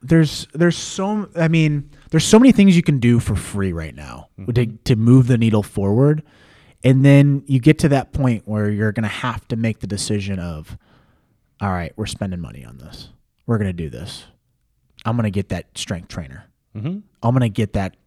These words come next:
Speaker 1: hitting coach that everyone's talking about and do lessons with him and evaluate and make sure that he's the right fit." Or I'm gonna, I'm gonna get onto that competitive team or that competitive club 'cause they, they've,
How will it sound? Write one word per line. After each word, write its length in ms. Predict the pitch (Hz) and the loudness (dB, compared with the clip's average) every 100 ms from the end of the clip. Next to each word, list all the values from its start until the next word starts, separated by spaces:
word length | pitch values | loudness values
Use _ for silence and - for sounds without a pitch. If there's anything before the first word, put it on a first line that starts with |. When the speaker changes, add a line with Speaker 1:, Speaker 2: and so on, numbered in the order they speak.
| _ _ _ | _ _ _
Speaker 1:
hitting 280 | - 110 98 | -6 -6 -6
coach 360 | - 90 - | -6 -8 -8
that 260 | - 85 - _ _ _ _ _ _ - | -10 -10 -12 _ _ _ _ _ _ -6
everyone's 340 | 120 104 101 | -2 -2 -2
talking 300 | - 104 95 | -2 -4 -4
about 380 | 98 95 90 87 | -6 -6 -6 -10
and 140 | - 98 | -12 -8
do 100 | 95 | -8
lessons 420 | 92 92 104 98 | -6 -10 -10 -8
with 140 | 90 | -10
him 320 | - 85 85 - _ _ _ _ _ _ _ _ _ _ | -10 -14 -14 -20 _ _ _ _ _ _ _ _ _ _
and 100 | - | -2
evaluate 640 | 123 98 92 92 92 90 87 | -2 0 -4 -4 -4 -4 -8
and 80 | 95 | -10
make 160 | 95 | -8
sure 320 | - 101 95 | -6 -6 -6
that 80 | 95 | -8
he's 180 | 98 101 | -8 -6
the 80 | 98 | -4
right 220 | 92 92 | -6 -8
fit." 300 | - 92 85 _ _ _ _ _ _ | -10 -10 -10 _ _ _ _ _ _
Or 140 | - 113 | -2 0
I'm 140 | 123 | 2
gonna, 300 | 147 135 110 - | 2 0 -2 -4
I'm 80 | 139 | -4
gonna 160 | 123 | -4
get 240 | 101 - 117 | -4 -6 -8
onto 340 | 98 98 - | -6 -12 -10
that 200 | 104 87 | -10 -10
competitive 500 | - 104 107 95 92 | -12 -8 -6 -6 -8
team 380 | - 101 95 92 - _ - | -8 -8 -8 -8 -14 _ -8
or 100 | 98 | -8
that 140 | 95 | -8
competitive 480 | 113 - 107 98 92 | -6 -4 -4 -6 -10
club 400 | - 98 90 92 | -6 -6 -6 -8
'cause 160 | 104 | -8
they, 180 | 92 95 - | -8 -10 -8
they've, 300 | 104 95 | -8 -8